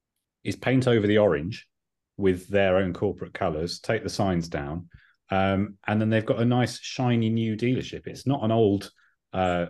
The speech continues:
old falling down thing. It's been renovated beautifully by all the money of Cazoo. Um, and they've even left half the furniture behind.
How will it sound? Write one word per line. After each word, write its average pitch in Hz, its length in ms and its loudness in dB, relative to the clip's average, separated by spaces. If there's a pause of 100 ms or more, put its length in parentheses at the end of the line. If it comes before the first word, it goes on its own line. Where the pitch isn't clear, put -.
(120)
old 104 320 2
falling 95 360 -2
down 98 260 0
thing. 82 240 -8
It's 95 140 -8
been 92 240 -2
renovated 92 560 0
beautifully 98 400 -2
by 82 300 0
all 98 200 -4
the 82 60 -2
money 85 240 0
of 78 120 -8
Cazoo. 82 440 -6 (500)
Um, 92 420 0
and 110 120 4
they've 110 100 2
even 123 160 2
left 120 200 2
half 123 180 0
the - 80 -4
furniture 175 380 -4
behind. 73 380 -12